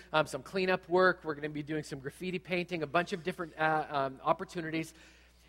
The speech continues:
It's essentially this. It's six hours to be the hands and feet of Jesus where God has planted you. That's what it is. And I can't think of a better thing to do than to be, um, have an opportunity to bless a group of people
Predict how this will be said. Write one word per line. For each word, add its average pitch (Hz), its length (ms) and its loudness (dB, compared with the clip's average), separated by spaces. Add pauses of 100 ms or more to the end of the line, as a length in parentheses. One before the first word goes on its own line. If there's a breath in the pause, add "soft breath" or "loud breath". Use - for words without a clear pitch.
(140 soft breath)
It's 180 200 2
essentially 202 640 4
this. 160 340 2
It's - 160 -8
six - 380 -4
hours 185 420 6
to 170 120 -8
be 170 140 -2
the 165 120 2
hands 165 400 0
and 170 120 -6
feet 160 220 -6
of 127 100 -10
Jesus 147 560 -6
where 147 120 0
God 147 260 4
has 139 140 -6
planted 135 500 -4
you. 113 100 -14 (120)
That's 139 240 -2
what 151 160 4
it 143 100 -4
is. - 320 -2 (420 soft breath)
And 139 120 2
I 165 100 10
can't 196 260 6
think 185 200 4
of 180 100 4
a 156 60 0
better 180 340 8
thing 185 320 2
to 160 80 -4
do 156 420 6
than 156 180 -2
to 170 160 -4
be, 156 200 -2 (240 loud breath)
um, 151 240 4
have 170 160 4
an 180 60 4
opportunity 180 560 0
to 156 80 0
bless 170 260 4
a 208 60 0
group 185 240 0
of 170 80 -10
people 160 420 -4